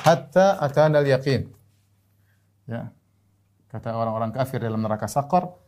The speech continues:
mereka mengatakan, "Kami dulu begini, kami tidak salat, kami tidak memberi makan kepada,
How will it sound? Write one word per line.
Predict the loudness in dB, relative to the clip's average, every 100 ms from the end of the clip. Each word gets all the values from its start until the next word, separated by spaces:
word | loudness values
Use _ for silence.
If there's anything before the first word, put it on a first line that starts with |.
| _ _
mereka | -6 -4 0
mengatakan, | -2 2 2
"Kami | 2
dulu | 2 0 -2
begini, | 2 4 4
kami | 2 0
tidak | 0 -2 -2
salat, | 2 2 2
kami | 0 0
tidak | -2 -2
memberi | -2 2
makan | 2 2 -2
kepada, | -2